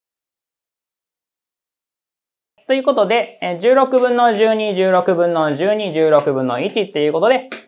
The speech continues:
合計が十六分の二十五になってますね。大丈夫そうです。はい、まとめ。いつも申し上げてますけど、整数問題ですから、因数分解範囲、余り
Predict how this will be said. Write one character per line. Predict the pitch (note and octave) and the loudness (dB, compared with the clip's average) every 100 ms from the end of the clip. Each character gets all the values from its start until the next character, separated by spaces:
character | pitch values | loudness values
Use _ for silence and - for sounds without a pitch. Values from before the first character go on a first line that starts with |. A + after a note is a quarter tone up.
| _ | _
合 | E3+ E3+ | 0 0
計 | F3 | 2
が | D#3+ D3+ | 0 -2
十 | E3+ | -2
六 | E3+ E3+ | -2 -4
分 | E3 | -6
の | D#3+ | -8
二 | E3 | -6
十 | D3 C3 | -6 -4
五 | C3+ C3 F3+ | -4 -6 -10
に | G#3+ | -6
な | G3 | -6
っ | |
て | F#3+ | -4
ま | D#3 | -6
す | D3+ | -6
ね。 | F#3 - _ | -10 -12 _
大 | E3 F#3+ | -4 -2
丈 | G3+ | -2
夫 | |
そ | G3+ | -4
う | A3+ | -6
で | G#3 | -6
す。 | - _ - - - _ _ | -10 _ -14 -14 -18 _ _
は | - D#4 | -4 -2
い、 | D#4 - | -2 -6
ま | - C#4+ | -2 2
と | E4+ | 2
め。 | E4 - - _ _ - | 0 -2 -14 _ _ -14
い | B3 | -2
つ | |
も | D4+ C4 | 0 2
申 | B3+ | 2
し | |
上 | C4+ | 0
げ | B3+ | 0
て | C4 | -2
ま | C4+ | -4
す | C4+ | -2
け | |
ど、 | A3+ C4 - _ | 0 -2 -4 _
整 | A3+ A3 | -4 -2
数 | A3 | -4
問 | A3 A3+ | -2 -2
題 | G#3+ F#3+ | 0 -2
で | F3 | -2
す | F3 | -2
か | C#4+ | -2
ら、 | - - _ _ | -2 -10 _ _
因 | F3+ | -10
数 | F#3 F#3+ | -6 -4
分 | F#3 F#3 | -4 -2
解 | D3+ D3 | -2 -2
範 | - F3+ F#3+ D#3+ | -2 -2 -2 -6
囲、 | C3 _ _ | -12 _ _
余 | C#3+ F3 C4 B3 | -4 0 0 -2
り | G3+ | -8